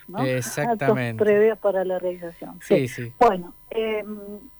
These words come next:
Speaker 1: te la hago corta con respecto al tema de la Corte y entramos
Speaker 2: Dale,
Speaker 1: ya
Speaker 2: que
Speaker 1: en
Speaker 2: nos
Speaker 1: el tema
Speaker 2: quedan,
Speaker 1: Bolivia.
Speaker 2: nos quedan seis minutos y quiero
Speaker 1: Guap.
Speaker 2: ir al hueso ahí después.
Speaker 1: <laughs> Bueno, vayamos al hueso entonces.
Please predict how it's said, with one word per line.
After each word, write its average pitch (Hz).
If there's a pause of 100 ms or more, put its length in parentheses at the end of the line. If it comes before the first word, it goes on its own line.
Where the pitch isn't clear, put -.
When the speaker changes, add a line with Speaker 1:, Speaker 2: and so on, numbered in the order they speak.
(220)
Speaker 1:
te 202
la 196
hago 196
corta 208
con 180
respecto 185
al 175
tema 185
de 180
la 175
Corte 214
y 190
entramos 175
Speaker 2:
Dale, 180
Speaker 1:
ya 175
Speaker 2:
que 160
Speaker 1:
en 147
Speaker 2:
nos 147
Speaker 1:
el 139
tema 190
Speaker 2:
quedan, 170
Speaker 1:
Bolivia. 185
Speaker 2:
nos 175
quedan 170
seis 190
minutos 196
y 156
quiero 180
Speaker 1:
Guap. 180 (320)
Speaker 2:
ir 170
al 170
hueso 160
ahí 127
después. 123
Speaker 1:
<laughs> 262
Bueno, 208
vayamos 226
al 208
hueso 190
entonces. 175